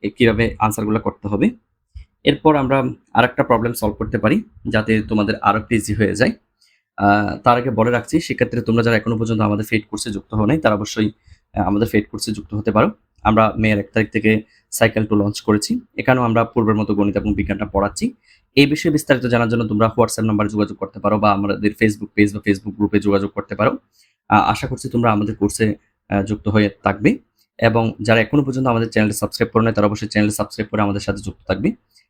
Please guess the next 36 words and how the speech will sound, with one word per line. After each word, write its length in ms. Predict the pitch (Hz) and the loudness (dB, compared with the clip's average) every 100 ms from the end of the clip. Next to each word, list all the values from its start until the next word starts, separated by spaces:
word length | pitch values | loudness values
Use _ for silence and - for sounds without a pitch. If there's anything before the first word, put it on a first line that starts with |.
| - | -4
এবং 200 | 117 117 | 0 2
আমাদের 260 | 107 107 107 | 2 0 -2
যে 80 | |
সেকেন্ড 380 | 117 - 107 131 | -2 -2 0 0
চ্যানেল 200 | - 110 | 0 0
আরাফাত 280 | 101 98 117 | 0 -2 -4
স্যার, 240 | - 113 - | -2 -4 -4
এটিও 220 | 113 120 | -4 -2
তোমরা 200 | 107 107 | 0 -2
সাবস্ক্রাইব 380 | 107 95 - 101 | -2 -6 -6 -4
করে 140 | 101 | -2
রাখবে। 260 | 95 104 202 - _ _ - | -2 0 -2 -2 _ _ -16
আহ, 300 | - - 101 | -8 0 0
এখানে 240 | - 127 123 | 0 -2 -2
একটু 160 | - | 0
নিচে 220 | 123 107 120 | 0 2 0
আসলে 220 | - 117 | 0 -2
তোমরা 280 | 107 107 104 | 0 2 0
আমাদের 380 | 104 104 104 | 0 -2 -4
কাঙ্ক্ষিত 480 | 107 _ - 107 104 | -8 _ -2 -2 -4
প্লেলিস্টগুলো 540 | - 101 104 - 107 107 | -2 0 0 0 -2 0
পেয়ে 180 | 98 | 0
যাবে। 220 | 101 110 214 _ _ _ _ | 0 -2 -4 _ _ _ _
এখানে 320 | - 117 117 110 | -2 0 0 -2
তোমাদের 420 | 107 107 107 - | 0 0 0 0
নবম 220 | 110 110 107 | 0 2 0
শ্রেণীর 320 | 113 110 104 | 0 0 2
গণিত, 320 | 104 104 107 _ - - | 0 0 -2 _ -20 -6
বিজ্ঞান 340 | 107 104 104 | -2 0 0
অনুশীলন 340 | 101 101 104 101 | -2 -2 -2 0
বই, 100 | 104 | 0
অনুসন্ধানী 400 | 98 - 107 104 | 0 -2 -2 0
বই, 200 | 101 214 _ _ _ - | 0 -2 _ _ _ -8
সকল, 500 | - 127 123 120 110 | 0 2 2 0 -4
আহ, 420 | - 104 101 98 | -4 -2 0 0
বিষয়ের 400 | 101 - 107 - | -2 -2 -4 -4